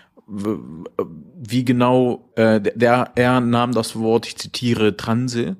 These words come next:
in den Mund und, ähm, dann, ähm, hat ihn, äh, dann hab ich nur gesagt, oh, das Wort bitte nicht sagen und dann hat er wirklich nur gefragt, wie nenne ich das denn sonst?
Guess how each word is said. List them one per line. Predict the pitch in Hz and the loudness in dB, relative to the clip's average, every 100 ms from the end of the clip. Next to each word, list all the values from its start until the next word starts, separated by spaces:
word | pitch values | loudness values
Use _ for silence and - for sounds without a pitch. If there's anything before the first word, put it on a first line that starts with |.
| _ - | _ -10
in | 127 | -6
den | 127 | -4
Mund | 131 214 - - - - | -4 -6 -8 -20 -20 -8
und, | - 117 117 - - | 0 0 0 -4 2
ähm, | 117 117 117 - | 4 2 0 -2
dann, | 123 117 117 113 - _ | 0 2 0 -2 -8 _
ähm, | 110 107 107 104 104 92 | 0 2 2 0 -4 -8
hat | - 127 | -8 -2
ihn, | 131 123 123 113 | 0 0 -2 -4
äh, | 98 107 | -6 -4
dann | 107 113 110 | 0 0 0
hab | 117 127 | -2 -2
ich | 120 | -2
nur | 123 | -2
gesagt, | 113 110 113 117 | 0 0 0 2
oh, | 113 107 - | 0 0 -2
das | 113 104 113 - | -2 -2 -2 -2
Wort | 110 | -2
bitte | - 107 | -2 -2
nicht | 110 127 | -2 0
sagen | 110 98 123 - - | 0 -2 -2 -8 -6
und | - | 0
dann | 117 117 | 0 0
hat | 120 | 2
er | 123 101 | 0 2
wirklich | 127 151 175 - | 0 0 -4 -2
nur | 131 131 135 | 0 0 0
gefragt, | 120 - 113 120 - - | -2 -4 -2 -2 -2 -12
wie | 113 113 | -2 2
nenne | 117 123 | 2 2
ich | |
das | - 110 | -2 -6
denn | - 98 | -4 0
sonst? | 117 90 - | 0 -2 -6